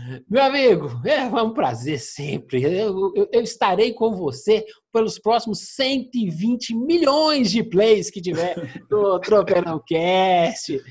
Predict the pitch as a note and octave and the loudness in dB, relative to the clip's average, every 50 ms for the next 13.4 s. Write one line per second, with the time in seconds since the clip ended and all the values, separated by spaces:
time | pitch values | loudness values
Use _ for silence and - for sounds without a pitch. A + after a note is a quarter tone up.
0 | D3 C#3 - - - - - E3+ E3 G3 G3 - - - G3+ G#3+ G3+ - G#3 F3+ | -14 -14 -14 -14 -14 -10 -8 -6 -4 -4 -6 -6 -2 0 0 0 2 2 0 -2
1 | - - - F3+ F3 - F#3+ F3 - - F#3 F3 F#3+ F#3+ G3 G#3+ A#3 B3+ D#4+ E4 | -2 -2 -4 -4 -2 -2 -4 -4 -4 -4 -2 -2 0 0 2 2 2 2 0 0
2 | - B3 G#3+ G#3+ - G3 F#3+ - - C4 C4 B3+ - A#3+ A#3 B3+ D#4 - - _ | 2 2 2 2 2 0 0 0 -4 -6 -4 0 2 2 4 2 2 -2 -6 _
3 | _ _ _ _ _ _ _ _ A3 G#3 G#3 G#3 A3 A#3+ B3+ A#3+ A#3 A#3+ B3 A3+ | _ _ _ _ _ _ _ _ -4 -2 -2 0 0 0 0 0 0 2 2 2
4 | F3+ B2+ - - F3 E3+ E3 - F#3 F3+ F3+ F#3 F3+ F3+ - F#3+ F3+ F3 F3 - | 2 0 -2 -6 -6 -6 -4 -2 -2 -2 -2 -2 -4 -4 -4 -4 -2 -2 -4 -6
5 | - - - - D#3+ D#3 F3 E3+ E3+ D#3+ C#3 D3+ E3+ E3 D#3+ E3 E3 E3+ F3+ E3+ | -10 -6 -4 -4 -4 -2 -2 0 -2 -2 -2 -2 -4 -4 -4 -2 -2 0 0 -2
6 | E3 - D3+ D3+ - _ _ - G#3+ A3+ C#4 D4 - _ _ _ _ _ - G3 | -2 -4 -6 -10 -10 _ _ 0 2 2 2 -2 -6 _ _ _ _ _ -6 -6
7 | G3 G3+ - G#3 F3 F#3 A#3 B3+ B3+ - A3 A3+ G#3+ F3 - - - E3 E3 D3+ | -4 -4 -4 -2 0 0 0 0 0 0 0 0 0 -2 -4 -6 -6 -6 -6 -6
8 | - - - A#3+ A3 F3+ F3 F3 E3+ - - D3 D#3 - - E3 E3 F#3 F#3+ F3 | -6 -6 -2 0 0 2 0 0 -4 -4 -8 -10 -8 -6 -6 -6 -6 -6 -8 -8
9 | - F3+ F3+ F#3 F3+ - E3+ C#3 - D3 D3 C#3+ C#3 C3 D3 C#3 C3+ C3+ C#3 C3+ | -6 -6 -6 -6 -6 -8 -10 -8 -8 -6 -6 -6 -6 -6 -6 -4 -4 -4 -6 -6
10 | - E3+ F3 - - - A3 A3+ B3 B3 - - - - - - - - D#4+ D4+ | -8 -10 -12 -12 -4 -2 -2 0 0 -4 -8 -16 -20 -20 -20 -20 -6 -2 0 0
11 | D4+ D4+ D#4 D4+ - D4+ C4 B3 C4 C4 - D4+ C4 - - - - - - C4 | 0 0 -2 -2 -2 -2 -2 -2 -2 -2 -2 -2 -4 -4 -6 -14 -18 -10 -4 -2
12 | B3 G#3+ E3 F#3 G#3 A3 A3 B3 A#3 - - A#3+ A#3+ B3 A#3+ A3+ A#3 B3 A#3+ - | -2 0 0 2 2 2 2 0 0 0 0 0 2 2 2 2 0 0 0 2
13 | A3+ G#3 F#3+ D#3+ C#3 - - - | 2 2 4 2 0 -4 -8 -10